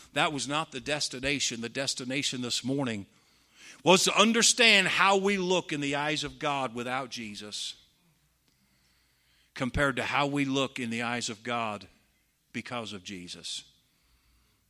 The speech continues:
If you're a Christian this morning, God sees the righteousness of Jesus Christ when he looks at you. You say, "Pastor, I know I'm saved, but I'm not a very good Christian." Doesn't matter.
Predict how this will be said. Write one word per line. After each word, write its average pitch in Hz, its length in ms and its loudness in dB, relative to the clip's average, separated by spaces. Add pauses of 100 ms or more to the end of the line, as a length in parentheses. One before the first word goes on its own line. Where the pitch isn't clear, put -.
If 110 160 -10
you're 131 160 2
a 151 60 0
Christian 165 460 -2
this 123 220 -4
morning, 107 380 -10 (1800)
God 135 340 2
sees 104 720 -2 (460)
the 110 100 -6
righteousness 117 840 0
of 120 120 -6
Jesus 120 420 -2
Christ 107 580 -6 (840)
when 113 160 -4
he 110 80 -4
looks 113 280 -2
at 113 80 -4
you. 131 120 2
You 127 160 0
say, 120 180 0
"Pastor, 127 480 0 (380)
I 135 120 2
know 143 180 2
I'm 127 120 0
saved, 135 400 0
but 123 100 -4
I'm 120 140 -6
not 123 160 -4
a 110 60 -6
very 117 260 -2
good 120 240 -8
Christian." 95 480 -10 (100)
Doesn't 117 300 -6
matter. 104 300 -8